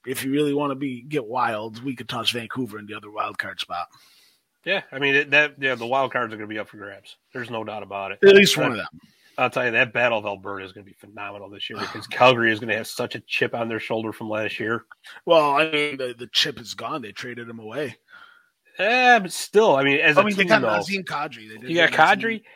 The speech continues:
Speaker 2: you
Speaker 1: got
Speaker 2: got
Speaker 1: Kadri.
Speaker 2: Jonathan Huberdeau, you got Mackenzie Weegar. Honestly, I think they're better this year than they were last year.
Speaker 1: Yeah, yeah. Uh, you know
Speaker 2: I
Speaker 1: what? I, I don't. I think they're, they, they, they're one of the teams that stayed even. They changed some pieces. Goudreau gone,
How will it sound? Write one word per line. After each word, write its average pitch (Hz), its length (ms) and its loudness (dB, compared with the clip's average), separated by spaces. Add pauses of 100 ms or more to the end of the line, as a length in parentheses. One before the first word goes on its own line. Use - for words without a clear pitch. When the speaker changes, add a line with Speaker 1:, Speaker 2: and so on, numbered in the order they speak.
(140)
Speaker 2:
you 165 80 -2
Speaker 1:
got 196 160 4
Speaker 2:
got - 20 -6
Speaker 1:
Kadri. - 40 -4 (160)
Speaker 2:
Jonathan 170 180 -4
Huberdeau, 196 460 -2
you 165 80 -6
got 160 240 0
Mackenzie 160 380 -8
Weegar. 165 420 -10 (720)
Honestly, 175 360 0
I 135 80 0
think 175 180 0
they're 160 100 2
better 160 260 0
this 180 240 -2
year 170 80 -4
than 143 80 -4
they 143 80 -4
were 165 160 -4
last 180 320 -8
year. 107 160 -14 (100)
Speaker 1:
Yeah, 139 340 -4 (200)
yeah. 117 340 -10 (280)
Uh, 170 260 2
you 185 240 -4
know 202 140 -2
Speaker 2:
I - 20 -4
Speaker 1:
what? 165 320 -2
I, 151 220 -2 (100)
I 151 120 -6
don't. 135 560 -14 (100)
I 131 80 -10
think 175 240 -10
they're, 120 240 -10
they, 117 200 -18 (100)
they, 107 220 -14 (120)
they're 143 140 -8
one 151 120 -6
of 147 80 -6
the 127 60 -6
teams 139 320 -10
that 107 120 -10
stayed 110 280 -8
even. 104 260 -18 (480)
They 120 120 -10
changed 175 400 0
some 147 120 -4
pieces. 139 600 -6
Goudreau 123 460 -8
gone, 110 520 -10